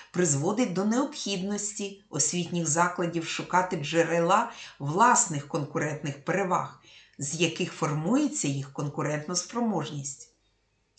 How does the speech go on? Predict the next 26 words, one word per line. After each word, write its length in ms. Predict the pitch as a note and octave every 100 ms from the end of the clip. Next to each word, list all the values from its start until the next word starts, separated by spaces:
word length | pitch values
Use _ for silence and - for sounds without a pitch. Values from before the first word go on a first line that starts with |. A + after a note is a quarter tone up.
| _
Про 140 | - A#3+
сучасні 640 | C4 C4 F#4 G4 - G#3
заходи, 540 | D#3+ C#3+ C3+ D3+ D3+ G3 - - -
які 180 | D#3+
допомагають 760 | F#3 A3 C#4 C#4+ D#4+ G#4+ F#4+ -
нам 200 | F#3 F3
бути 260 | F#3 -
конкурентно 640 | C#3 D#3 C#3+ F#3 G3 C#3+ D3+
спроможними, 840 | - F3+ G3+ G#3 D3+ C#3+ C#3 C#3 - - -
більш 240 | D#3+ F3 D3+
детально 540 | C#3+ - G3 C4 D4
розкажуть 640 | C#4 C#4 - B3 B3 -
мої 240 | D3 C#3 F#3+
колеги. 560 | G3 D3+ C#3 C3 C3+ - _ _ _ _ - - -
Важливою 600 | C#3+ G#3 G#3 C4 A#3 B3
ланкою 500 | A#3+ D4+ G#4 - E3
ефективних 720 | D#3+ A3+ - C4+ A3 E3+ D#3 -
піар-комунікацій 1120 | G3 F3 E3 E3+ F3 F#3+ G#3+ G3+ D#3+ - D#3
в 80 | D3+
освіті 640 | E3 - F3 D3+ - D3 - - -
є 120 | G3+
цифрові 520 | G3+ B3+ - A#3 B3
технології 880 | F#4+ - B3+ A3+ G3+ D#3+ D#3 C#3 D3+
та 160 | C#3+ D#3
соціальні 600 | - E3+ - D3 F3 G#3+
мережі, 640 | A3+ A#3+ F#3+ D3 C3 D3